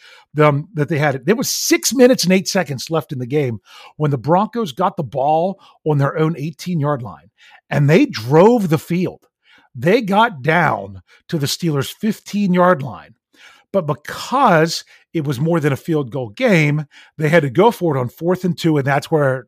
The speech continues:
uh, Terrell Edmunds came up with the eleven-yard sack to basically all but,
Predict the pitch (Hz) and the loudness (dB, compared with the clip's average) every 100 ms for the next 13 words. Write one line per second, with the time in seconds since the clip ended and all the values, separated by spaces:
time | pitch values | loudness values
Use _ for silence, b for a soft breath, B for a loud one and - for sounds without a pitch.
0 | - 139 117 - 139 139 131 113 - 131 | -4 -2 -2 -4 -2 0 -2 -6 -10 -6
1 | 120 120 123 123 117 117 113 113 101 - | -4 -6 -8 -10 -8 -8 -8 -8 -8 -10
2 | 123 98 - _ b b b - 180 120 | -12 -14 -16 _ b b b 0 0 4
3 | 214 226 - 190 170 156 160 - 247 254 | 2 2 -2 -6 -6 -6 -4 2 4 4
4 | 185 190 | 2 -2